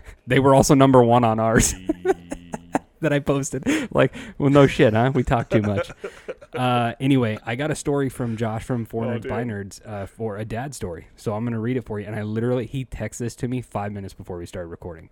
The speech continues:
Speaker 1: And it's just ironic that you talk about that. Um, and by the way,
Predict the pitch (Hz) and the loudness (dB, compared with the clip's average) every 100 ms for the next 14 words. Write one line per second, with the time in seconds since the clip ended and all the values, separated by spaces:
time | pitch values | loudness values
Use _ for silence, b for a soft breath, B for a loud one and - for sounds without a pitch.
0 | - 107 95 - 107 95 92 98 120 120 | -14 -12 -12 -12 -12 -10 -10 -8 -8 -8
1 | 120 113 110 87 85 71 - - - _ | -10 -8 -10 -12 -12 -18 -18 -20 -20 _
2 | B B B B - 110 101 95 - 117 | B B B B -12 -10 -8 -10 -12 -10
3 | 104 101 _ 113 117 120 113 120 | -10 -12 _ -8 -6 -4 -4 -6